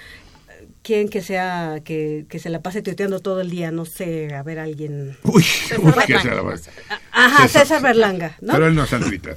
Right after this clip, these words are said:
Speaker 1: Bueno, no, pero supongamos que él se la pasa tuiteando todo el día, no, no, no dirigido al, a nosotros, sino lo que él tuitea.
Speaker 2: Sí.
Speaker 1: Ajá, entonces uno abre la página, el, el, la cuenta de Twitter de, de La Salmoniza,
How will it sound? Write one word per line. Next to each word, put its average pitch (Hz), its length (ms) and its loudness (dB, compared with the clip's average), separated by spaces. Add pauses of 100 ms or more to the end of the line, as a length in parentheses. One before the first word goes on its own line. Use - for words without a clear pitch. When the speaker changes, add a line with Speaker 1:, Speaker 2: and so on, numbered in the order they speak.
Speaker 1:
Bueno, 233 280 6
no, 254 160 2
pero 226 220 -2
supongamos 226 580 -2
que 220 180 2
él 233 180 4
se 226 120 -2
la 185 140 -4
pasa 208 260 -4
tuiteando 196 400 -4
todo 208 100 0
el 196 60 -4
día, 165 140 -4
no, 202 180 0
no, 220 280 2
no 233 300 2
dirigido 233 420 -2
al, 202 160 0
a 160 140 -6
nosotros, 160 500 -10
sino 151 600 -10
lo 151 180 -12
que 190 140 -2
él 185 80 -4
tuitea. - 320 -10 (260)
Speaker 2:
Sí. - 80 -12 (360)
Speaker 1:
Ajá, 190 240 -6
entonces 214 340 -6
uno 247 280 2
abre 262 360 0 (300)
la 156 280 -10
página, 190 480 -2
el, 160 320 -8
el, 156 420 -6
la 160 120 -6
cuenta 196 360 -2
de 165 120 -4
Twitter 185 360 -6
de, 156 300 -8
de 156 240 -8
La 151 120 -6
Salmoniza, 233 760 -2